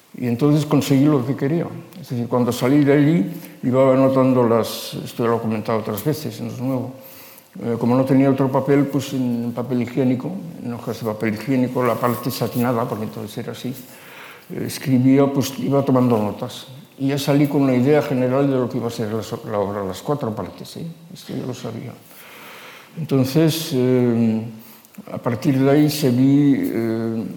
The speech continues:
trabajando en estas notas iniciales, eh, pues, eh, tres años más.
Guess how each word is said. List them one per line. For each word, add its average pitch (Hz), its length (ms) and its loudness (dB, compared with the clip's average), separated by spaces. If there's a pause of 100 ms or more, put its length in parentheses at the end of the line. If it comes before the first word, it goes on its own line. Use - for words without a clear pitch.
(580)
trabajando 127 540 4
en 123 100 4
estas 110 360 -2
notas 143 540 -2
iniciales, 139 760 0 (1200)
eh, 117 500 -4 (760)
pues, 135 360 -6
eh, 120 560 -6
tres 139 220 -2
años 110 280 -2
más. 95 300 -8